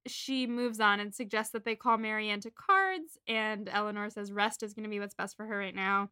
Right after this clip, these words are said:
Missus Jennings says if she had known about this, she would never have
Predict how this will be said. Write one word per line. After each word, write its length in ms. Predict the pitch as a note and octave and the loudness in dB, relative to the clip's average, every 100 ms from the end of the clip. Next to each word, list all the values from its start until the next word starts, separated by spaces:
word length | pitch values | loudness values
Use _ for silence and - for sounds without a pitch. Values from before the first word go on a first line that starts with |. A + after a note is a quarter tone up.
| _ | _
Missus 260 | D#4+ F4+ D#4 | -2 0 0
Jennings 400 | D#4 D#4+ E4 E4 | 0 0 0 -2
says 140 | E4 | 0
if 120 | E4+ | 0
she 220 | - E4+ | 2 4
had 160 | E4 E4 | 4 4
known 680 | D4 C#4 C4+ D4 D#4 E4 F#4 | 4 2 4 4 6 4 4
about 420 | F4+ D#4 D4+ C4 | 4 6 6 4
this, 240 | C4+ C#4+ F4 | -2 -2 -4
she 180 | - | -4
would 200 | F4 F4+ | -2 -2
never 380 | D#4+ D#4 D#4 F4 | 0 2 2 4
have 200 | G#4+ G#4+ | 4 4